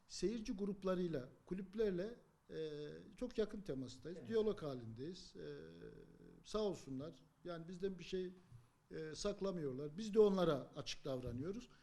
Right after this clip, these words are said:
Speaker 1: Dolayısıyla seyirci grupları nerede toplanacak, nasıl toplanacak, toplanabilir mi? Bunların hepsi tek tek takip ediyoruz ve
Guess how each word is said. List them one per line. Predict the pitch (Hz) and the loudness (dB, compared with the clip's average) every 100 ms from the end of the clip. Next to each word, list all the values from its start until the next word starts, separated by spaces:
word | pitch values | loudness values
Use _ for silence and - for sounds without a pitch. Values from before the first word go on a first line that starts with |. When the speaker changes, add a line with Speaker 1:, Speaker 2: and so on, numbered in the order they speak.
| - - _ | -20 -20 _
Speaker 1:
Dolayısıyla | 185 240 247 285 233 151 - - - | 2 4 4 4 2 2 -4 -16 2
seyirci | 196 240 226 | 4 6 4
grupları | 214 240 233 226 214 | -4 -2 0 2 4
nerede | 226 214 | 4 4
toplanacak, | 208 196 175 160 131 120 | 2 0 0 -4 -4 -6
nasıl | 151 190 - | -4 -4 0
toplanacak, | 196 196 170 147 139 - | -2 0 -2 -2 -2 2
toplanabilir | 175 180 190 190 190 202 165 | 2 4 4 4 8 8 8
mi? | 127 - - - | 0 -4 -6 -4
Bunların | 226 262 247 | 0 0 2
hepsi | 254 220 | 0 -2
tek | - 240 | -4 -4
tek | 240 - | -4 0
takip | 226 226 233 | 0 0 0
ediyoruz | 180 202 233 180 | 0 0 -4 0
ve | 202 | 0